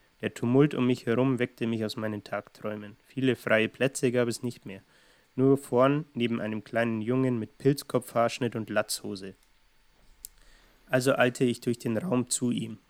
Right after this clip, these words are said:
Der Junge sah wirklich nett aus. In dem Moment sah er mich an, legte seine Hände auf den Stuhl,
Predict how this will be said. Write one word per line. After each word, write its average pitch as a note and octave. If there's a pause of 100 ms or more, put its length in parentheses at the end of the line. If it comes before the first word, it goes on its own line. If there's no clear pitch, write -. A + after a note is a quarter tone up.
(140)
Der A2+
Junge C#3
sah A#2+
wirklich C3
nett B2+
aus. G#2 (400)
In A2+
dem A2
Moment A#2
sah B2+
er C#3
mich C3
an, A#2 (140)
legte A#2+
seine A2+
Hände B2+
auf -
den A2+
Stuhl, C#3+